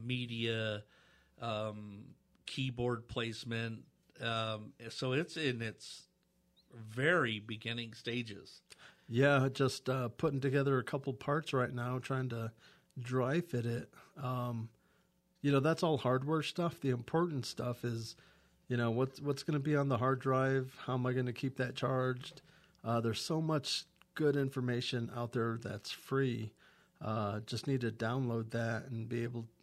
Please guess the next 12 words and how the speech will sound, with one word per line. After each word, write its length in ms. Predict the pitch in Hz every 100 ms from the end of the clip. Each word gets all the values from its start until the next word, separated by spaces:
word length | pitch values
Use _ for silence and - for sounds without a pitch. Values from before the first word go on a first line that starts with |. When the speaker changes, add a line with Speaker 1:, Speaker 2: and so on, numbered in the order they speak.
| _ -
Speaker 2:
to 260 | 117 107 113
put 200 | - 143
it 120 | 120
in 160 | 120 117
a, 240 | 113 107 - - _
a 80 | 113
library 560 | 113 117 147 131 120 117
that's 480 | 120 110 - - -
easily 360 | 127 117 120
accessed 500 | 120 117 113 113 113
by 100 | - 107
anybody. 580 | 123 151 120 127 110